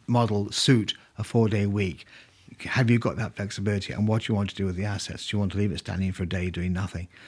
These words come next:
Second thing I would say is, is what your staff want. 'Cause not necessarily your staff want a four-day week.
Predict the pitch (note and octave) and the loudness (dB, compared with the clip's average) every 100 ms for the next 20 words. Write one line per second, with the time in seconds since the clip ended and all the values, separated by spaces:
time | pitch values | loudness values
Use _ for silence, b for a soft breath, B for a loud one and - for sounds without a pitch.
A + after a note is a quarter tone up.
0 | B B - F3 E3+ F3+ D#3 A2+ G#2 C3 | B B 0 4 6 6 6 4 0 0
1 | A2+ G#2 G#2+ G2+ G#2+ A2 - A#2 B2+ C3+ | 2 2 0 -2 -2 -4 -4 -4 -2 -2
2 | - D#2+ C2+ - - - D#3 F3 E3 D3 | -2 -6 -8 -16 -6 0 2 2 0 0
3 | D3 B2 A2+ B2 A2+ G#2+ G#2 C3+ C3+ - | 2 2 0 0 -2 0 0 0 0 0
4 | A2+ G2 F2+ F2 D#2 - | -2 -2 -4 -6 -8 -12